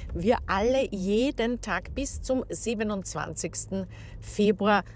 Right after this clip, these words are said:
voten können für Alles Liebe Erika. Und wenn du einmal noch für uns, für mich stimmen willst, dann freue ich mich extrem. Worum geht's heute? Heute geht's um Veränderung, um Abschied nehmen, um Leadership.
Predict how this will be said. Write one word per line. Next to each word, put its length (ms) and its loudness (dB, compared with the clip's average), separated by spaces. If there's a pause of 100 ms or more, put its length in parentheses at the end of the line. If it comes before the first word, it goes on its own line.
(140)
voten 340 2
können 600 4
für 380 4
Alles 260 2
Liebe 200 0
Erika. 480 0
Und 180 0
wenn 120 0
du 100 0 (100)
einmal 360 2
noch 340 2 (360)
für 420 4 (200)
uns, 360 2
für 140 2
mich 300 2
stimmen 360 0
willst, 300 -2
dann 100 0
freue 260 -6
ich 140 -6
mich 280 -4
extrem. 500 -8 (560)
Worum 240 6
geht's 300 4
heute? 500 2 (180)
Heute 280 2
geht's 400 0
um 320 2 (120)
Veränderung, 800 0
um 200 0
Abschied 420 -4
nehmen, 560 0
um 300 0
Leadership. 640 0